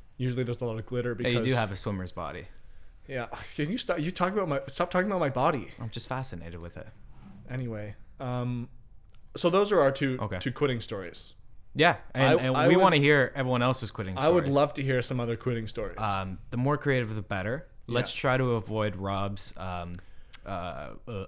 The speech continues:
Speaker 2: illegal,
Speaker 1: I would
Speaker 2: let's say,
Speaker 1: encourage to also
Speaker 2: route?
Speaker 1: attack people
Speaker 2: No, no, no,
Speaker 1: that
Speaker 2: don't
Speaker 1: you work
Speaker 2: attack,
Speaker 1: with.
Speaker 2: don't attack people. Don't listen to Rob. Please don't. Any kind of, like, you can do something funny like
Speaker 1: But
Speaker 2: mine
Speaker 1: hide
Speaker 2: where
Speaker 1: it.
Speaker 2: I'll get, like, YouTube vid-,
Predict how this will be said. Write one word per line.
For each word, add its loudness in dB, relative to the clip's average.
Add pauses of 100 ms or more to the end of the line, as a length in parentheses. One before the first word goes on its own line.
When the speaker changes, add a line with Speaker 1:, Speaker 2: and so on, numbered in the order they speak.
Speaker 2:
illegal, 0 (680)
Speaker 1:
I 4
would 8
Speaker 2:
let's 2
say, 2
Speaker 1:
encourage 4
to 2
also 4
Speaker 2:
route? 4 (120)
Speaker 1:
attack 2
people 4
Speaker 2:
No, 6
no, 6
no, 4
Speaker 1:
that 4
Speaker 2:
don't 8
Speaker 1:
you 4
work 6
Speaker 2:
attack, 6
Speaker 1:
with. -4
Speaker 2:
don't 2
attack 0
people. -2
Don't 0
listen -4
to -2
Rob. -2 (380)
Please -2
don't. -2
Any 0
kind -4
of, -4
like, -4 (260)
you -2
can 6
do 6
something 4
funny 2
like 2
Speaker 1:
But 8
Speaker 2:
mine 4
Speaker 1:
hide 6
Speaker 2:
where 8
Speaker 1:
it. 6
Speaker 2:
I'll 2
get, 0
like, -2
YouTube -2
vid-, -2